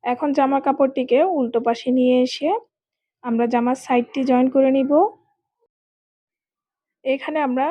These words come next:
জামার কোমরের অংশ পর্যন্ত, আমরা যেখানে কোমরের জন্য মার্ক করেছি সেই পর্যন্ত সেলাই করে নিব এবং নিচের ঘেরের অংশটি এই যে এভাবে ডাবল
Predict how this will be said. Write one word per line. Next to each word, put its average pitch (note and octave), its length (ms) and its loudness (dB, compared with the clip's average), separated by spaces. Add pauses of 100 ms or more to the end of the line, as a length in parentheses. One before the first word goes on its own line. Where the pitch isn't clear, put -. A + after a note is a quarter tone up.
(120)
জামার A#3 400 -2
কোমরের C#4+ 440 2
অংশ A#3+ 260 -2
পর্যন্ত, A#3 420 -4 (160)
আমরা A#3+ 220 0
যেখানে A#3+ 300 -2
কোমরের B3 460 2
জন্য B3+ 200 -2
মার্ক A#3+ 280 -2
করেছি B3+ 340 -4
সেই C4 220 -2
পর্যন্ত B3 400 -4
সেলাই C4+ 300 -2
করে C#4 220 -2
নিব C#4 180 -4 (260)
এবং B3 180 0 (120)
নিচের D4 380 0 (160)
ঘেরের A#3+ 320 4
অংশটি B3 460 -2
এই C4+ 160 -6
যে A#3 120 -6
এভাবে A3 320 -2
ডাবল A#3 280 -2